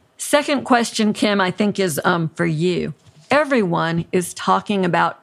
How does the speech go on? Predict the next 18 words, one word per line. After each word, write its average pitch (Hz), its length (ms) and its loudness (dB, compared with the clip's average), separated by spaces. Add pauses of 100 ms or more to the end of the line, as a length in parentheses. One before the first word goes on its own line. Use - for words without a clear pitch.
the 151 100 -4
freshman 180 640 -2
member 165 320 0
of 165 240 -6
Congress 160 480 -2
from 156 220 -4
New 156 80 -2
York, 165 380 -4
George 175 360 -4
Santos, 160 580 -4
or 151 60 -2
whatever 156 380 -2
the 151 100 -4
heck 156 220 -6
his 156 160 -6
name 160 260 -2
is. 165 240 -6 (460)
Um, 214 200 2